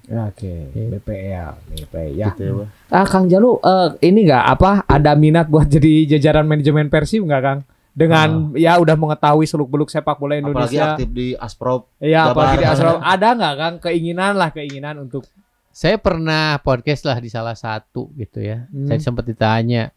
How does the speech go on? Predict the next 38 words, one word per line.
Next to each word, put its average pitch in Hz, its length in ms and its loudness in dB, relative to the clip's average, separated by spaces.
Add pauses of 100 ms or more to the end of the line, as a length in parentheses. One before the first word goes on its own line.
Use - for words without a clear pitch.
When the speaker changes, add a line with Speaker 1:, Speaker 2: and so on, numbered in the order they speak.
(560)
Speaker 2:
Saya - 240 -2
dulu 185 180 2
pernah 135 300 2
ngajuin. 120 500 2 (400)
Speaker 1:
Oh, 165 80 -2
pernah 160 180 0
Speaker 2:
Hmm. 147 80 -4
Speaker 1:
mengajukan? 139 380 -2 (120)
Speaker 2:
Pengajuin. 110 440 -6 (460)
"Pak, - 320 -4
saya - 180 -12
pengen 139 280 -6
kerja 127 220 -4
dong 151 180 -2
di 139 100 -2
Persib." 123 480 -6
Speaker 1:
Hmm. 143 160 -12
Speaker 2:
"Nggak 139 240 -2
apa-apa, 143 400 -2
saya 139 220 -10
nggak 127 180 -8
digaji 120 360 -8
juga. 110 380 -6
Speaker 1:
Hmm. 139 300 -4
Speaker 2:
Yang 117 200 -4
penting 113 240 -4
saya 123 160 -4
kerja 113 200 -6
di 101 100 -6
Persib." 101 340 -6
Saya 139 160 0
sempat 127 200 0
seperti - 400 -12
itu. 101 340 -10 (520)
Nah, 117 120 -6
kalau 117 220 0
sekarang 117 440 -4
saya 120 580 0